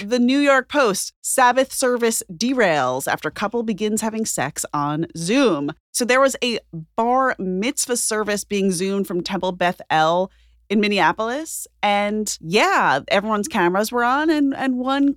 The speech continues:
couple kinda got frisky during the ceremony. And, um, the weirdest thing was no one turned their camera off. Like, it went on for forty-five <laughs> minutes, apparently. She was walking around naked. She got dressed. This is someone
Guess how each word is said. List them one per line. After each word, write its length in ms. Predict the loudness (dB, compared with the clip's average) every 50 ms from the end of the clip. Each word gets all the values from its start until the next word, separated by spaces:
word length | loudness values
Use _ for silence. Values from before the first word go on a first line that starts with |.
| -4 -8
couple 380 | -6 -6 -4 -2 -2 -4 -4
kinda 340 | -2 -2 -2 0 0 0 -2 -4 -8 -12 -18 _ _ _ -4
got 300 | 0 2 2 2 0 -4
frisky 840 | -10 -20 -12 -6 -4 -4 -4 -4 -6 -8 -6 -6 -6 -4 -4 -6 -6
during 500 | -6 -4 -2 0 0 0 0 0 -2 -2
the 100 | -2 -4 -4 -4 -6 -8 -8 -10 -10 -10 -8 -6 -4
ceremony. 760 | -4 -2 -2 -2 -2 -2 -2 -2 -2 -2 -2 -2 -2 -4 -4 -4 -4
And, 360 | -2 -2 0 0 0 -2 -2 -2 0
um, 400 | 2 2 2 2 0 -2 -4 -4 -8 _ _ _ _ _ _ _ _ _ _
the 80 | -2 0
weirdest 340 | 2 4 4 4 4 4 2
thing 140 | 0 0 0
was 100 | -2 -2
no 160 | 0 2 2
one 120 | 2 0 -2
turned 260 | -2 -2 -2 0 -2
their 80 | -2
camera 320 | 0 0 0 0 0 0 -2
off. 300 | -4 -4 -4 -6 -4 -2
Like, 160 | -2 0 0
it 100 | 2 2
went 160 | 2 0 4 4
on 260 | 6 6 6 6 4
for 100 | 2 -2
forty-five 560 | -2 0 2 2 4 4 4 4 4 4 4
<laughs> 80 | 2 2
minutes, 220 | 2 2 2 0
apparently. 680 | -2 -4 -2 -2 -2 -2 -4 -6 -8 -8 -8 -8 -10 -12 -16 -18 -16 -10
She 160 | -4 0 0 2
was 100 | 4 4
walking 220 | 6 4 6 4
around 220 | 4 2 2 2 2
naked. 320 | 2 0 0 -2 -4 -4
She 140 | -4 -2 0
got 180 | 0 0 0 0
dressed. 380 | 2 2 2 2 2 0 -4
This 140 | -6 -6 -4
is 100 | -4 -2
someone 400 | 0 0 2 2 2 2 0 -2